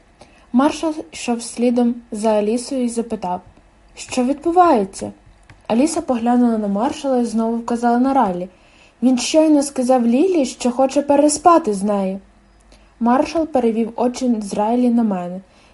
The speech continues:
Я не знала, що робити, сміятись чи ховатись під столом.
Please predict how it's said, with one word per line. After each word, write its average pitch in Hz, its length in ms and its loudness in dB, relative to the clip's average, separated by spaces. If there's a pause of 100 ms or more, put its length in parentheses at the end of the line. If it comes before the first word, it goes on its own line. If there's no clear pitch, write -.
Я 269 140 2
не 302 100 4
знала, 285 360 2
що 208 240 -4
робити, 196 420 -2
сміятись 226 720 -2
чи 214 120 -6
ховатись 202 460 -4
під 190 200 -12
столом. 202 460 -2